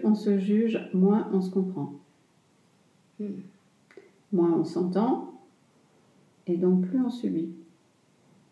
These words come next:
Speaker 2: D'accord.
Speaker 1: Voilà.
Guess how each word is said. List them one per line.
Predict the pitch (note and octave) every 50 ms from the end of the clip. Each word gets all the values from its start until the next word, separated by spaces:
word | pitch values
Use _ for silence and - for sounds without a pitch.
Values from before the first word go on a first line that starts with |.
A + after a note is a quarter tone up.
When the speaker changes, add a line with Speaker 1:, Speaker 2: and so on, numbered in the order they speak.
| _ _ _ _ _ _ _ _ _ _ _ _ _ _ _ _ _ _ _ _ _ _ _ _ _ _ G#3
Speaker 2:
D'accord. | G3+ G3+ G3 G3 F#3+ - - - - _ _ _ _ _ _ _ _ _ _ _ _ _ _ _ _ _ _ _ _
Speaker 1:
Voilà. | F3+ E3 D#3+ D#3